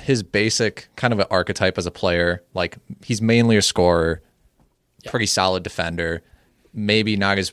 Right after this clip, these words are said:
Speaker 1: good of a rebounder as we would hope. I, I think that's fine 'cause, because he, like, do you think he could average,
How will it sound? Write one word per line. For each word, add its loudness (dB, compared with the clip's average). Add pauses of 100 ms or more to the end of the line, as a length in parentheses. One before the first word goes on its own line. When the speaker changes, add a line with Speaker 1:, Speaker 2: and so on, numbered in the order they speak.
(100)
Speaker 1:
good 0
of -6
a -2
rebounder -2
as -2
we -2
would -6
hope. 2 (840)
I, -6 (100)
I -4
think -6
that's -2
fine 0
'cause, -8
because -2
he, -2 (960)
like, -4
do -2
you 4
think -2
he -4
could 0
average, 0